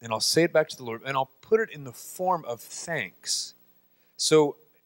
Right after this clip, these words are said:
you know, it says, um, in Psalm sixteen, a little bit further down, it says, uh, "The Lord is my portion. You are my portion, my inheritance, my cup. Indeed, my heritage is beautiful. My, you're my, you're my reward." So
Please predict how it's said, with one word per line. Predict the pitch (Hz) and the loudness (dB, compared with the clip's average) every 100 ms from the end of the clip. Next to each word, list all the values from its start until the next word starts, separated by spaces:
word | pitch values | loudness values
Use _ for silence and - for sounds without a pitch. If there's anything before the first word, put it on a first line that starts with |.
| _ _ | _ _
you | 165 | -10
know, | 151 123 | -8 -6
it | 123 | -4
says, | - 147 143 135 - | 0 2 0 -2 -4
um, | 117 117 113 107 _ _ _ _ _ _ _ _ - | -2 -2 -6 -20 _ _ _ _ _ _ _ _ -20
in | 120 | -8
Psalm | 120 131 120 | -2 -2 -2
sixteen, | - 127 - 123 | -4 -6 -8 -6
a | |
little | 120 | -6
bit | 117 - | -8 -12
further | 117 117 | -12 -10
down, | 113 113 | -6 -6
it | 120 | -6
says, | - 117 113 113 - _ _ _ _ | -4 0 0 -2 -8 _ _ _ _
uh, | 110 | -14
"The | 107 | -10
Lord | 104 113 135 | -2 2 4
is | 135 | 2
my | 131 123 | -6 -10
portion. | _ - 143 135 - 98 _ | _ -2 0 0 -6 -8 _
You | 107 | -12
are | 120 | -4
my | 120 | -4
portion, | - - 143 139 104 | -6 -12 -10 -10 -12
my | 95 98 | -10 -10
inheritance, | 95 117 120 - 104 - - | -8 -4 -4 -4 -16 -14 -16
my | 104 | -16
cup. | - 123 110 | -4 -2 -2
Indeed, | 98 98 113 120 | -4 -10 -4 -4
my | 110 98 95 | -6 -10 -12
heritage | 123 127 123 - 98 - 104 _ _ _ | -6 -4 -2 -6 -10 -10 -14 _ _ _
is | 101 | -18
beautiful. | 98 120 135 113 | -2 0 0 0
My, | 101 | -2
you're | 107 95 113 | -2 -2 -6
my, | 117 - _ _ _ _ | -8 -8 _ _ _ _
you're | 123 117 | -10 -4
my | |
reward." | 113 107 120 139 120 _ _ _ _ _ - | -2 0 4 4 4 _ _ _ _ _ -8
So | - 151 139 | 0 2 2